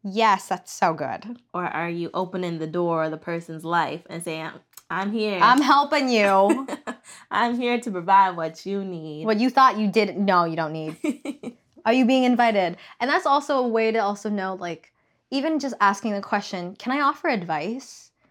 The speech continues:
Speaker 1: is a way, 'cause there's so many times I'm just like, "I just wanna speak. Can you
Speaker 2: Mm-hmm.
Speaker 1: listen?" And w-,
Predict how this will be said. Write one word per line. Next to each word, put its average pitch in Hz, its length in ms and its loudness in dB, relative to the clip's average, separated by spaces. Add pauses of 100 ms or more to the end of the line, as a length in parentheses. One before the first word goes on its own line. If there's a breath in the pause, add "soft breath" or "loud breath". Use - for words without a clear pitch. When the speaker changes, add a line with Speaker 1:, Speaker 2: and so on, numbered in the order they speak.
(240)
Speaker 1:
is 214 160 -2
a 226 60 2
way, 220 640 0
'cause 262 180 -4
there's 277 160 -2
so 320 300 4
many 330 220 0
times 247 320 -2
I'm 226 140 -4
just 240 140 -8
like, 233 160 -4
"I 240 160 -4
just 349 140 -8
wanna 349 200 -4
speak. 320 640 -8 (360)
Can 247 180 -6
you 277 80 -4
Speaker 2:
Mm-hmm. 262 140 -6
Speaker 1:
listen?" 277 420 -4 (340 loud breath)
And 226 480 0
w-, 196 440 -12